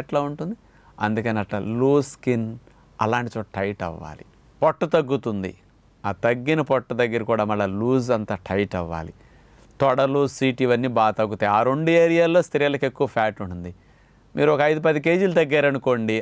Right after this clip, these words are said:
ఆ రెండు భాగాల్లో ఫ్యాట్ సెల్స్, ఫ్యాట్ తగ్గేసరికి షింక్ అవుతాయి. ఆ షింక్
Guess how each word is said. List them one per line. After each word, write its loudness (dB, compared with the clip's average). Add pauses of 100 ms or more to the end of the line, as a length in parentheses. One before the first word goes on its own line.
(120)
ఆ 6 (100)
రెండు 0 (140)
భాగాల్లో 2 (120)
ఫ్యాట్ 0
సెల్స్, 0 (540)
ఫ్యాట్ 0 (100)
తగ్గేసరికి 0
షింక్ 0
అవుతాయి. -2 (840)
ఆ 0 (160)
షింక్ 0